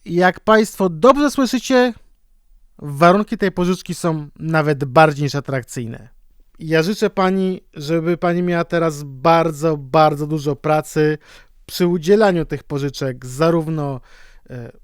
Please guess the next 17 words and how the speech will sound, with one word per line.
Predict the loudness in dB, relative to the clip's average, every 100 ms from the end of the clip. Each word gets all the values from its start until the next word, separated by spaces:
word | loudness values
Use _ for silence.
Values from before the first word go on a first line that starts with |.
| _ _ _ -20
zaczynającym | -4 -2 -2 0 2 4 2 -2 -4 -4 -6 -10 _ -20 -20
swoją | -12 -4 -2 -2 -6 -8
przygodę | -6 -2 0 0 -4 -6 -12 -20 -20
startupom | -20 0 2 2 0 -2 -6
społecznym, | -8 -4 -2 -2 -4 -2 -2 -4 -10
jak | -2 0 0 -2 -10
i | -10 -12 -18 _ _ _
coraz | -4 2 2 2 -6
liczniejszym, | -10 -4 -2 -2 -4 -4 -6 -10 -20 -20 -20 -6
doświadczonym | 0 0 2 -2 0 0 2 0
już | -4
przedsiębiorstwom | -10 -10 -4 -4 -6 -10 -12
społecznym, | -6 -2 -2 -2 -2 0 -2 _ _ _ -20 -20 -20 -20 -20 -20 -20 -20 _ -18
które | -4 0 0
dzięki | 0 -2 -2 -4 -4
waszemu | -4 -2 -4 -4
wsparciu | -6 -4 -4 -4 -4 -4